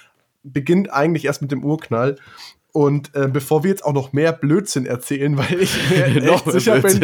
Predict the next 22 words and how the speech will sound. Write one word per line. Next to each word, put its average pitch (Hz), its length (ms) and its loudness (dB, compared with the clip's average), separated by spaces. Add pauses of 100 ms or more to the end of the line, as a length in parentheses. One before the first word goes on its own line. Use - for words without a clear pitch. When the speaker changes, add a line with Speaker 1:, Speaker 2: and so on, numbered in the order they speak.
Speaker 1:
dass 156 160 0
wir 180 260 0 (240)
vermutlich 175 400 -2
einige 196 340 2
Speaker 2:
<laughs> - 20 -10
Speaker 1:
Fehler 185 260 0
drin 165 260 0
haben 160 220 0
und 151 60 -4
ihr 147 100 0
könnt's 170 240 -2
auch - 220 -8
gerne 170 260 2
in 170 80 -2
die 170 80 -2
Kommentare 151 800 -2
reinschreiben 139 640 -2
oder 131 180 0
uns 151 160 -2
eine 147 120 0
E-Mail 165 340 2
schreiben. 139 560 0